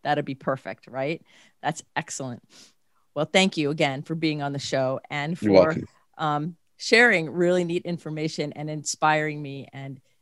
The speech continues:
Speaker 1: es-, I loved especially the bucket list part. Like, I love it. So everybody,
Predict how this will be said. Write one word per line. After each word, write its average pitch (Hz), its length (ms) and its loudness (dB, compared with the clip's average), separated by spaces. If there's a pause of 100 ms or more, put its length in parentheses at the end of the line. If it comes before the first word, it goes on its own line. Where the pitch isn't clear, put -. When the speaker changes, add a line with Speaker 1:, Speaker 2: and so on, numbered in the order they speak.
Speaker 1:
es-, 170 180 -6
I 165 120 4
loved 165 280 0
especially 147 480 -4
the 139 120 -8
bucket - 440 -6
list - 340 -14
part. 127 320 -12
Like, 117 340 -20
I 67 80 -12
love 62 240 -10
it. - 100 -16 (600)
So 180 320 6 (1300)
everybody, 202 440 4